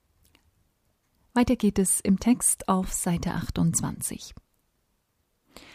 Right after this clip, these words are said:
Vielleicht spürte ich diesen Wunsch und wollte ihm insgeheim ein bisschen Erfüllung verleihen. Ich werde auf jeden Fall nie vergessen,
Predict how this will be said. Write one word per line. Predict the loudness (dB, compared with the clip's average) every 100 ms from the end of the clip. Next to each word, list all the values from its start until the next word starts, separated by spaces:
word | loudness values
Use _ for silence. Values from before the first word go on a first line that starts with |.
| -20 -20 _ _ _ _ _ _ _ _
Vielleicht | -4 0 2 0 -2 -8 -16 -12
spürte | -8 -6 0 0 2
ich | -2 -2 -2
diesen | 0 4 4
Wunsch | 4 4 4 0 -2 2
und | 4 4 2
wollte | 4 4 2
ihm | 0 0 2
insgeheim | 4 4 2 0 4 4 4
ein | 2 0 0
bisschen | -2 -2 -2 2 4 4 2
Erfüllung | -6 2 6 6 6
verleihen. | 2 -4 -4 -6 -6 -10 _ _ _ _ _ _ _ -6
Ich | -4 4
werde | 6 6
auf | 4
jeden | 2 2
Fall | 4 4 6
nie | 8 10 8
vergessen, | 8 2 0 0 0 2 2